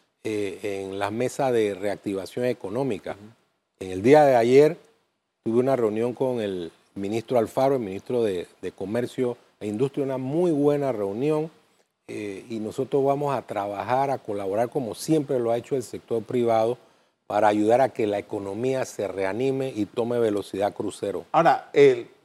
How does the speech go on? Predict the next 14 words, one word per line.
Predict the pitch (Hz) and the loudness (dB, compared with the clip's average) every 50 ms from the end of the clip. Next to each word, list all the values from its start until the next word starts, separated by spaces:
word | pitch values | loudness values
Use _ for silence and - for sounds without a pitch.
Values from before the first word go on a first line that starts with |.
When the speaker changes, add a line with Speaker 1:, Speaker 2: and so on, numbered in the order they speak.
| _ _ _ _ - - | _ _ _ _ -2 2
Speaker 2:
a | 120 135 143 | 4 4 4
diferencia | 135 - 156 160 190 190 208 185 | 4 2 0 0 2 2 4 4
de | 160 | 4
otros | 160 165 160 143 | 2 2 0 0
momentos | 139 123 123 131 135 131 - 131 127 | 0 0 0 -2 -2 0 -2 0 0
en | 117 110 | -2 -2
que | 104 110 101 | -4 -4 -4
se | - 113 | -2 -2
ha | |
disparado | 123 120 - - 110 104 107 113 117 | -2 -2 -2 -2 0 2 2 2 2
el | 113 101 | 2 0
precio | - 110 110 - - 120 | 0 -2 -2 -2 -2 -2
del | 104 - | -2 -2
combustible, | 107 98 95 90 - - 120 113 110 104 | -4 -6 -6 -6 -4 -4 -2 0 0 -2